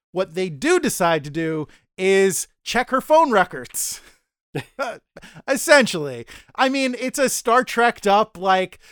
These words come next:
fancy computer personal assistant thing. You know, it's basically their, I guess, the next generation of pad, which is, uh, just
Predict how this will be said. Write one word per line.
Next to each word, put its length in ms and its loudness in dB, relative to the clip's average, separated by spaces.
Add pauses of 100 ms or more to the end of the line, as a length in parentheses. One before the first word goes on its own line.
(180)
fancy 440 2
computer 800 -2 (120)
personal 500 0
assistant 580 -2
thing. 420 0 (360)
You 80 -4
know, 160 4
it's 140 -4
basically 880 0 (480)
their, 440 0 (180)
I 140 -6
guess, 560 -2 (220)
the 140 -10
next 340 -8
generation 560 -4
of 140 -12
pad, 500 -2 (380)
which 680 -6
is, 580 -2 (100)
uh, 220 -4
just 260 -8